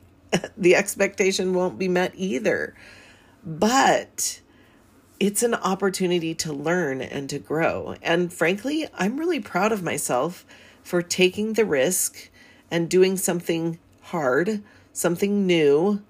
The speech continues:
something that I wasn't really sure of how it would turn out, even if it didn't go exactly the way I expected. So when you're able to look at your failures and see the growth,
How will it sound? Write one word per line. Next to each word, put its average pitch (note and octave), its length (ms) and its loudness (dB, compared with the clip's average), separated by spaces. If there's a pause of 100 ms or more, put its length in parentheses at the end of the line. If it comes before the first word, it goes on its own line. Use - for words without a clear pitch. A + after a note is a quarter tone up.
something F#3 500 0
that F3 220 0
I E3 160 2
wasn't F3 640 0
really G3+ 320 2
sure F#3+ 400 0
of D#3 400 0
how F3 280 0
it B2+ 120 2
would F3 180 0
turn E3+ 200 -4
out, E3+ 500 -2 (600)
even A3 440 2
if G#3 260 2
it D#3 200 -2
didn't F3 440 0
go D#3 460 4
exactly D3 540 -2
the C#3+ 120 -2
way C#3 140 0
I G#2 100 0
expected. - 760 -8 (920)
So G3+ 480 6
when A3+ 300 4
you're A3+ 160 4
able C#4 340 0
to A#3+ 120 -2
look G#3 240 0
at E3+ 240 4
your F3 200 2
failures G3+ 1160 -2 (520)
and F3+ 540 2 (260)
see G#3 500 -2
the G#3 140 2
growth, D3+ 760 0